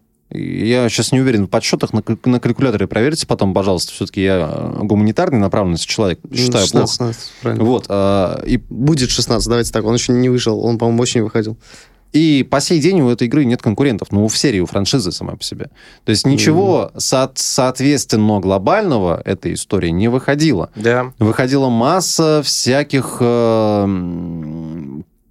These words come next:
Speaker 1: штук, которые составляли конкуренцию The Elder Scrolls, которая длительное время была флагманом Р П Г, флагманом именно фэнтези Р П Г, а, чего-то связанного с мечами, с драконами, с рыцарями и всем остальным. То есть там была и готика, позже был и Ведьмак, там был Dragon's Dogma, там было то, там было это.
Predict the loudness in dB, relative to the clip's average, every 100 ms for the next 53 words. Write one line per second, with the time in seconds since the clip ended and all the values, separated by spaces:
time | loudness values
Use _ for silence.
0 | _ _ _ -14 -8 -2 0 0 0 0
1 | 0 0 -2 0 0 0 0 0 0 2
2 | 0 0 0 2 2 0 0 0 2 2
3 | -2 0 0 0 -2 -4 -2 -2 0 0
4 | 2 2 2 2 2 2 2 0 2 0
5 | 2 0 0 -2 -2 0 0 -2 0 0
6 | 2 0 0 -2 -8 -20 -10 -2 2 2
7 | 0 0 0 2 0 0 0 0 2 0
8 | -2 -2 -2 0 -4 -4 -2 0 0 0
9 | 0 0 0 0 -2 -2 -2 0 0 0
10 | 0 2 0 0 -2 0 2 2 0 0
11 | -2 0 0 0 -2 -2 -2 0 0 2
12 | 0 -2 -8 -8 -8 -8 -2 0 0 -2
13 | -2 0 2 2 0 -4 -2 -2 -2 -4
14 | -2 -2 -2 0 0 0 -4 -4 -4 -4
15 | -2 -2 -4 0 0 0 -2 -2 0 0
16 | 0 -2 0 0 0 -2 -2 0 0 0
17 | -2 -2 -4